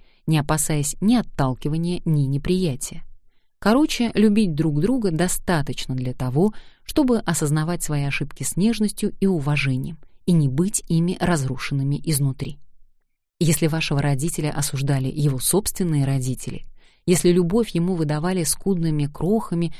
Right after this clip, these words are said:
и на каких-то условиях, ему трудно противостоять тем ошибкам, какие он совершает сам. Такой любви и, значит, жизни он рискует лишиться. Осознай он свои ошибки —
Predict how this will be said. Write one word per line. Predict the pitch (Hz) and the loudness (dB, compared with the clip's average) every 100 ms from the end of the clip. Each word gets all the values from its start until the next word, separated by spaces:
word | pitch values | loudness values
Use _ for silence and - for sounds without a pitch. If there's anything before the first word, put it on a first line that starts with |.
| - - | -14 -2
и | 160 | 0
на | 151 | 2
каких-то | 147 147 - - | 0 -2 -4 -4
условиях, | 139 - 220 220 196 - - - | -2 2 2 2 0 -4 -16 -6
ему | 180 185 180 | 2 4 4
трудно | - 220 269 247 | 2 0 2 2
противостоять | 226 208 202 185 - 175 170 143 147 | 2 0 -2 -4 -2 -2 0 -2 -2
тем | - 127 | -4 -2
ошибкам, | 127 - 214 214 220 208 - - | -2 0 0 0 -4 -4 -6 -4
какие | 165 156 143 | -4 0 -2
он | 135 135 | 0 -2
совершает | - 135 - - 139 143 | -2 -4 -4 -4 -4 -2
сам. | - - 127 135 - - - _ _ - | -2 0 -2 -4 -14 -20 -20 _ _ -4
Такой | 147 - - 196 | -4 -2 0 2
любви | 156 131 131 143 226 240 - - _ _ | 2 0 -2 0 0 -2 -10 -20 _ _
и, | 156 147 131 | 0 2 2
значит, | 131 131 - 135 | 0 -2 -4 -4
жизни | 135 196 220 214 202 - - | 2 4 4 2 0 -12 -2
он | 254 240 | 2 4
рискует | 202 - 143 135 | 2 -2 -4 -2
лишиться. | 135 131 - - - - - - _ _ _ - _ _ | -2 -2 -4 -6 -8 -8 -12 -20 _ _ _ -20 _ _
Осознай | 190 180 202 214 233 | 2 4 4 4 4
он | 175 | 4
свои | 160 165 170 | 2 0 0
ошибки — | 165 151 - 254 - 139 | 0 0 0 -2 -4 -8